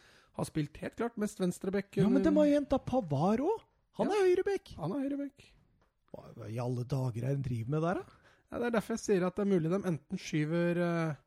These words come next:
Speaker 2: Men Pavard kan spille stopper også, eller? Ja.
Speaker 1: Nei, han er mer utpreget høyrebekk.
Speaker 2: Ok, men da, da skyver de Kimmich opp.
Speaker 1: Da skyver de nok fort Kimmich
Speaker 2: Ja.
Speaker 1: fram, og så, det er litt derfor jeg sier enten så selger de Alaba, eller kanskje de skyver Alaba fram. Han også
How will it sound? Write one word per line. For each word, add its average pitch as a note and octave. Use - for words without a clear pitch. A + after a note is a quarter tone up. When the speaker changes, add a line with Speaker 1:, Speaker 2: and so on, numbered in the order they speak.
Speaker 2:
Men D3+
Pavard C3
kan D3
spille C#3+
stopper C#3
også, D#3+
eller? D#4
Ja. -
Speaker 1:
Nei, -
han C#3
er -
mer C3+
utpreget B2+
høyrebekk. A#2+
Speaker 2:
Ok, D3+
men D#3+
da, D#3+
da D#3
skyver E3
de E3+
Kimmich C3
opp. A2
Speaker 1:
Da D#3+
skyver D3
de D3
nok D3
fort -
Kimmich C#3+
Speaker 2:
Ja. -
Speaker 1:
fram, A#3+
og F3+
så, E3+
det -
er F#4+
litt D#4+
derfor G#3+
jeg -
sier F3+
enten E3+
så G3
selger C#3+
de D#3+
Alaba, D3+
eller G#3
kanskje E3
de D3+
skyver D#3
Alaba C3+
fram. C4+
Han F#3+
også D#3